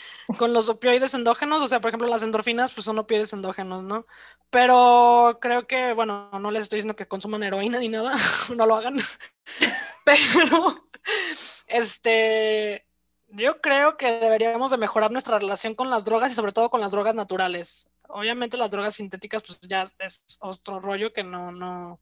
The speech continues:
no tiene, este, juego en ese sentido, ya que estamos hablando como de cosas más biológicas. Pero sí creo que debemos de mejorar nuestra relación con, con el cannabis, o al menos con el cannabis, porque,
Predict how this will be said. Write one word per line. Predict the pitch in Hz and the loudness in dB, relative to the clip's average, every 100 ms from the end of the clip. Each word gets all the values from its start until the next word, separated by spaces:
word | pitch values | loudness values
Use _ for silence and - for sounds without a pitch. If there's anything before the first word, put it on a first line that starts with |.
| _ | _
no | 185 185 | -16 -12
tiene, | 185 185 170 - _ _ - | -12 -12 -14 -16 _ _ -18
este, | 175 175 - 175 170 170 170 | -10 -10 -10 -12 -10 -14 -8
juego | - 214 208 | -2 -2 -2
en | |
ese | 208 | -6
sentido, | 208 202 220 | -8 -8 -8
ya | 214 | -8
que | 202 | -10
estamos | - _ - 190 | -14 _ -16 -12
hablando | 196 190 196 | -10 -12 -14
como | 190 180 | -16 -14
de | 170 | -12
cosas | 185 185 180 | -12 -14 -14
más | 180 180 - - | -14 -14 -16 -14
biológicas. | 185 185 190 226 240 262 - - - - - _ _ | -10 -8 -10 -10 -8 -8 -10 -20 -20 -20 -20 _ _
Pero | 226 220 226 | 2 6 6
sí | 220 - 277 285 311 | 4 0 0 0 2
creo | 320 311 | 2 4
que | 320 | 4
debemos | 269 247 269 | 2 2 0
de | |
mejorar | 254 214 220 | -2 0 0
nuestra | 220 240 214 | 0 -4 -8
relación | 196 196 190 220 | -6 -4 -4 -6
con, | 214 226 214 185 180 | -6 -8 -8 -12 -14
con | - 190 | -12 -10
el | 185 | -8
cannabis, | 185 214 226 254 294 - - | -8 -4 -4 -4 -4 -6 -8
o | 190 175 165 _ _ _ _ _ _ _ _ - | -12 -12 -14 _ _ _ _ _ _ _ _ -10
al | 202 196 | -6 -4
menos | 240 262 320 - | -2 -2 -4 -6
con | - 202 | -6 -8
el | |
cannabis, | 196 202 208 262 | -6 -6 -4 -6
porque, | - 190 - 180 175 | -8 -12 -8 -8 -8